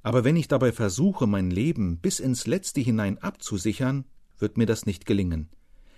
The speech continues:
Es liegt nicht alles in meiner Hand. Jesus bittet darum, unser Ziel zu ändern.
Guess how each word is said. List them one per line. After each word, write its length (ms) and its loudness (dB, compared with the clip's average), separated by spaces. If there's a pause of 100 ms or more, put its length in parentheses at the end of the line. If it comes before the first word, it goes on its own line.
(140)
Es 160 -4
liegt 300 0
nicht 300 -4
alles 260 -2
in 140 -6
meiner 340 -4
Hand. 300 -12 (1160)
Jesus 380 4
bittet 320 -2
darum, 480 0
unser 320 -4
Ziel 320 -2
zu 160 -10
ändern. 460 -6